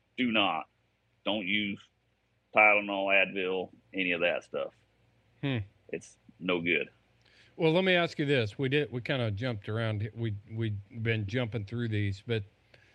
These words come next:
Speaker 2: like, Pen G, how many
Speaker 1: Yep.
Speaker 2: days, how many days at, and you're saying one C C per hundred
Speaker 1: Per
Speaker 2: pounds?
Speaker 1: hundred.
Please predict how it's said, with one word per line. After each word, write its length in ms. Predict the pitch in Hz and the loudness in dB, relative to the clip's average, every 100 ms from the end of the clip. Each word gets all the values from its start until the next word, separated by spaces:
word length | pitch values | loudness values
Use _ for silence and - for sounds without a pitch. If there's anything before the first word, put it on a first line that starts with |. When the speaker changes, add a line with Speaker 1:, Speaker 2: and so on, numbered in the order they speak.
| _ - | _ -2
Speaker 2:
like, 300 | 127 101 - | -2 -2 -2
Pen 240 | 180 160 | 0 0
G, 360 | 123 131 104 92 _ _ _ _ _ _ | 0 0 0 -4 _ _ _ _ _ _
how 160 | - 143 | -4 0
many 140 | 151 | 4
Speaker 1:
Yep. 160 | 131 113 | 4 4
Speaker 2:
days, 720 | 127 127 127 123 120 104 - - _ _ _ _ _ | 0 2 2 0 -2 -4 -10 -20 _ _ _ _ _
how 120 | - 156 | -4 -2
many 200 | 180 160 | 0 0
days 600 | 139 135 135 131 117 104 117 | 2 2 2 0 -2 -6 0
at, 320 | 117 110 107 - | 2 2 -2 -4
and 140 | 135 | -2
you're 160 | 160 202 | 0 -2
saying 500 | - 185 143 107 104 | -2 0 2 0 0
one 320 | 123 151 160 | 0 0 -2
C 260 | - 170 160 | -2 -2 -2
C 600 | - 151 143 143 143 139 _ _ | -2 -2 -2 -2 -4 -8 _ _
per 160 | - 101 | -4 -2
hundred 300 | 135 127 104 | -2 -4 -4
Speaker 1:
Per 100 | 107 | 2
Speaker 2:
pounds? 160 | 107 | 4
Speaker 1:
hundred. 280 | 107 90 76 | 6 4 0